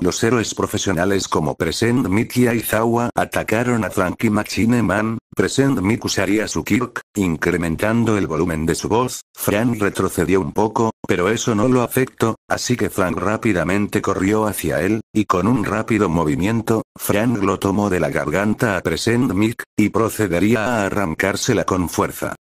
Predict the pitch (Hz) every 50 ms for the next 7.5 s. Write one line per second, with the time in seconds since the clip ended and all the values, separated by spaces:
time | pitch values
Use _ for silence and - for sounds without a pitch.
0 | _ - 104 104 101 92 90 90 92 117 131 127 120 117 110 87 104 117 120 113
1 | - - 104 92 90 92 90 85 - 113 110 - - - - 87 82 95 107 107
2 | 98 101 98 - _ - 101 127 131 - - 147 135 - 98 110 123 123 120 -
3 | - - _ - - 95 90 - 131 135 139 131 95 92 101 117 - - - 80
4 | 76 101 120 131 139 87 98 104 107 - - - 107 104 - _ _ 85 85 85
5 | 82 80 - - 127 127 131 131 123 110 - 123 107 104 104 98 92 85 85 87
6 | 82 78 - 90 85 95 104 101 101 98 101 95 95 92 78 - - - 98 110
7 | 117 123 117 104 87 98 107 110 113 113